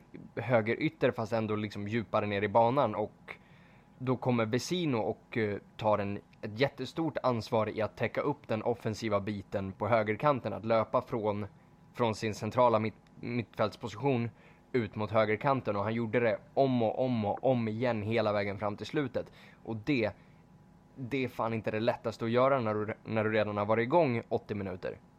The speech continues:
Att ta de där störtlöpningarna ner mot högerkanten, vilket också resulterar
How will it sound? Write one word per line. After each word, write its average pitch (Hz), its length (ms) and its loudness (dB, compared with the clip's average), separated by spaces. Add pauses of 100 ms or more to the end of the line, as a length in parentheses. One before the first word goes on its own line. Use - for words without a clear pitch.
(200)
Att - 180 -4
ta 135 200 6
de 120 160 2
där 98 320 2
störtlöpningarna 113 920 2
ner 104 240 -2
mot 98 160 -6
högerkanten, 107 580 0
vilket 110 400 -6
också 113 320 -4
resulterar 107 680 0